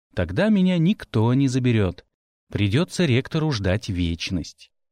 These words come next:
Отдыхай, Вестер. До утра запрещу тебя будить,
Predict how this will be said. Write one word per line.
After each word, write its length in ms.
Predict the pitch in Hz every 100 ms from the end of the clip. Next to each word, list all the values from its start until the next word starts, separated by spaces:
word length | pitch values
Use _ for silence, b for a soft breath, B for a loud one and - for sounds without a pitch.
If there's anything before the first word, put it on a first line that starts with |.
| _ _ -
Отдыхай, 480 | 110 117 147 143
Вестер. 520 | 101 95 - 92 - - _ _ -
До 140 | 104
утра 300 | 123 131 175
запрещу 440 | 127 127 127 - 180
тебя 240 | 127 107
будить, 520 | 95 90 85 - -